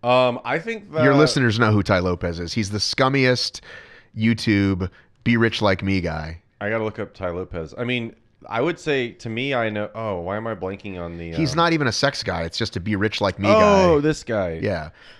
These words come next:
Speaker 1: Well,
Speaker 2: But, like,
Speaker 1: what's, no, what's the guy? Andrew Tate is the big, uh, scumbag of twenty twenty-two. Everyone doesn't like him right
Speaker 2: Right,
Speaker 1: now,
Speaker 2: right.
Speaker 1: because he said that women are, like, property.
Speaker 2: But don't you think
Speaker 1: Basically.
Speaker 2: it's like, don't you think it's like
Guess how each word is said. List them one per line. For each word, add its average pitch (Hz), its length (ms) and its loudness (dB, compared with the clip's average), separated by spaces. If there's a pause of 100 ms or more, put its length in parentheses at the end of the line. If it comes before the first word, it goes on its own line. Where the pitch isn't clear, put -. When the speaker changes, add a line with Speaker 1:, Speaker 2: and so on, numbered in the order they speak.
Speaker 1:
Well, 147 120 2
Speaker 2:
But, - 40 4
like, 160 160 2
Speaker 1:
what's, - 180 -10
no, 165 160 -4
what's 196 200 -8
the 190 120 -8
guy? 160 220 -2
Andrew 170 420 0
Tate 143 480 -2
is 107 160 -10
the 101 140 -8
big, 98 600 -4 (540)
uh, 101 220 0
scumbag 107 580 0
of 87 80 -6
twenty 92 320 -6
twenty-two. - 600 -12 (100)
Everyone 117 400 -4
doesn't 107 260 -4
like 87 360 -6 (100)
him 80 380 -12
right 95 320 0
Speaker 2:
Right, 76 80 -6
Speaker 1:
now, 76 340 -8
Speaker 2:
right. 87 280 -4
Speaker 1:
because 101 300 -6
he 110 200 -6
said 98 320 -2
that 87 380 0 (540)
women 87 960 -4
are, 85 140 -2
like, 76 260 -6
property. 117 760 -2 (840)
Speaker 2:
But - 140 0
don't 240 120 4
you 262 60 2
think 240 100 2
Speaker 1:
Basically. 240 200 2
Speaker 2:
it's - 140 -4
like, 175 220 2
don't 165 160 2
you 180 60 0
think 170 200 -2
it's 165 140 -2
like 139 240 0